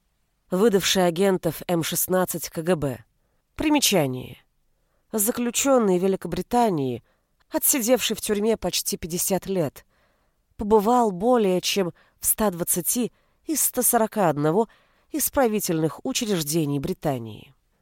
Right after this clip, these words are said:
Все эти люди отбывали там наказание. Что интересно, Ормвуд Скрабс переводится со староанглийского как «лес,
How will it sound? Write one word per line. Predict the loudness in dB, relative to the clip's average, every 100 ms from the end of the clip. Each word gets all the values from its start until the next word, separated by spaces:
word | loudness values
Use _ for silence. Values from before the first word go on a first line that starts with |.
| _ _ _ _ _
Все | -2 2 4 4
эти | 4 2
люди | 4 4 2
отбывали | 0 2 0 2 0 0
там | -4 -6 -2
наказание. | -2 0 0 2 0 -4 -12 -18 -20 _ _ _ _ _ _ _ _ _ _ _ _ _ -4
Что | -2 4 6
интересно, | 6 4 4 4 4 2 2 -8 _
Ормвуд | 4 6 6 4 2 2
Скрабс | 0 0 0 0 0 0
переводится | 2 2 2 0 0 0 0
со | 0
староанглийского | 2 2 2 2 2 0 0 0 2 2 0 _ _ _ _
как | 0 2
«лес, | 4 4 2